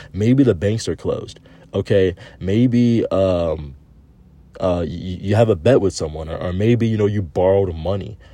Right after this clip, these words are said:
you know, whatever it is, like, you know, you, you need to have s-, you, you need to have, I wanna say, at least, like, I mean, it depends for people,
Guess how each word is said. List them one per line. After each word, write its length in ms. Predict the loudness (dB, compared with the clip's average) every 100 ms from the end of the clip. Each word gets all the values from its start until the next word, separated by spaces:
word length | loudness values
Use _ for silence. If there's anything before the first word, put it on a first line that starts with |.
| -10
you 80 | 0
know, 100 | 2
whatever 400 | 6 6 6 2
it 100 | 2
is, 240 | 2 0 -2
like, 220 | -6 -6
you 60 |
know, 80 | -4
you, 120 | -4
you 140 | -2 -2
need 240 | 0 -2
to 100 | 0
have 140 | 0 -2
s-, 220 | -6 -14 -8
you, 200 | -8 -8 -12 -8
you 160 | -2
need 140 | -2 0
to 80 | 0
have, 200 | 0 0
I 120 | 0
wanna 300 | 0 0 0
say, 300 | -4 -4 -4
at 220 | -4 -6 -4
least, 560 | 0 2 0 -2 -10 -18 -18 -18 -20 -20 -20 -20 -20 -20 -20 -20 -10
like, 440 | 2 4 4 0 -8 -20 -20 -20 -20 -20 -20 -20 -20 -20 -20 -20 -20 -20 -20 -20 -20 -20 -20 0
I 120 | 2
mean, 160 | 4 4
it 100 | 4
depends 480 | 0 2 2 2
for 100 | 0
people, 480 | -6 -6 -4 -6 -8